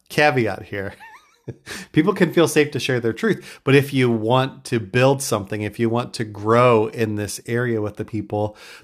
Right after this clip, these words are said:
the, those people who are sharing their truth, look for those who are also solution-minded, that are willing to roll up their sleeves with you to make the company better, to make the business better in the work that you're doing together.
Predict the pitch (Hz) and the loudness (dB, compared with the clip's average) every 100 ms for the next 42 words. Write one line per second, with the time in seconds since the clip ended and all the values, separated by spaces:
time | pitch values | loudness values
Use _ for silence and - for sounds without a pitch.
0 | - 156 - _ _ - 123 139 147 147 | -10 -10 -12 _ _ -2 2 2 2 -4
1 | 123 127 120 131 123 120 - 135 139 - | 0 0 0 0 0 -2 -2 -2 -2 -2
2 | 143 151 156 131 127 123 131 120 117 110 | -2 0 0 2 0 0 0 0 0 0
3 | 110 - 113 101 - 107 110 110 - 98 | 0 2 0 0 -4 -2 0 0 -2 -6
4 | 95 95 92 95 98 101 101 107 113 110 | -6 -6 -6 -8 -6 -6 -4 -2 -2 -4
5 | 113 101 101 104 101 101 - 170 170 123 | -6 -4 -4 -6 -8 -10 -2 0 0 -2
6 | 101 110 107 104 - - _ - 123 117 | -2 0 0 -2 -12 -20 _ 0 2 4
7 | 117 - 120 - 110 104 101 98 95 98 | 2 -2 -8 -4 -6 -4 -6 -4 -4 -4
8 | 98 113 107 113 113 120 98 110 104 104 | -6 -6 0 0 0 -4 0 0 0 -6
9 | 98 - 104 98 95 98 98 98 104 95 | -8 -2 -2 0 -4 -6 -6 -6 -6 -6
10 | 110 92 98 95 104 95 95 92 - - | -8 -6 -6 -4 -4 -4 -6 -10 -10 -10
11 | 104 | -12